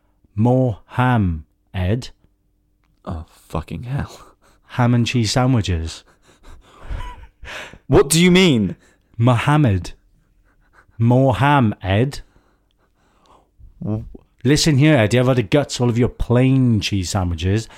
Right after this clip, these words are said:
Speaker 1: How many times do I need to tell you that it doesn't count as a fucking sandwich, you absolute fucking prick?
Speaker 2: Is this real life?
Speaker 1: More ham, Ed.
Speaker 2: Is this real?
Speaker 1: More ham, Ed. Mohammed.
Speaker 2: Yeah.
Speaker 1: Okay. Clue number two. You couldn't fit the living room in your mouth,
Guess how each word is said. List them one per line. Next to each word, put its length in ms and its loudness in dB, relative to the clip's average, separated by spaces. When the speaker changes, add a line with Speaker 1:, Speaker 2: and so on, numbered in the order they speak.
Speaker 1:
How 100 2
many 140 2
times 180 0
do 80 -2
I 40 0
need 20 0
to 40 -2
tell 220 0
you 80 2
that 120 2
it 40 -10
doesn't 160 0
count 180 -2
as 80 -2
a 40 0
fucking 340 -4
sandwich, 300 0
you 40 0
absolute 220 -2
fucking 260 -4
prick? 280 -4
Speaker 2:
Is 60 -10
this 180 -10
real 120 2
life? 400 -2
Speaker 1:
More 380 2
ham, 340 0
Ed. 400 -2
Speaker 2:
Is 60 -20
this 160 -12
real? 340 -2
Speaker 1:
More 260 2
ham, 420 0
Ed. 400 -2
Mohammed. 460 -2
Speaker 2:
Yeah. 220 -2
Speaker 1:
Okay. 280 0
Clue 120 2
number 200 2
two. 420 0
You 100 0
couldn't 260 0
fit 320 -4
the 80 -2
living 220 2
room 180 2
in 120 2
your 80 2
mouth, 420 0